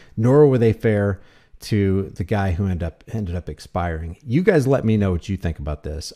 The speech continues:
I want to be fair to my fellow human beings, whether they're in a uniform or not, whether they come as agents of the state or not. I want to look at these things and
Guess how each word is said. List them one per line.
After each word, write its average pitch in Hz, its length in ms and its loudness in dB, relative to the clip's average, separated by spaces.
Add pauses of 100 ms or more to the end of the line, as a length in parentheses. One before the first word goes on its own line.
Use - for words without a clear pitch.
I - 40 -2
want 214 120 2
to 180 60 0
be 143 120 2
fair 120 340 2
to 113 80 0
my 101 140 0
fellow 95 240 -2
human 87 320 -4
beings, 82 420 -6 (260)
whether 135 440 4
they're 143 480 2
in 147 200 4
a 156 40 -2
uniform 143 920 2 (420)
or 107 140 0
not, 90 420 -2
whether 127 300 4
they 139 180 4
come 143 280 0
as 120 180 -2
agents 120 440 0
of 101 60 -4
the 101 60 -2
state 104 340 -4
or 95 60 -4
not. 87 360 -4
I 127 100 0
want 185 180 4
to 117 60 2
look 113 320 2
at 101 80 0
these 92 260 -2
things 82 600 -2
and 92 260 -2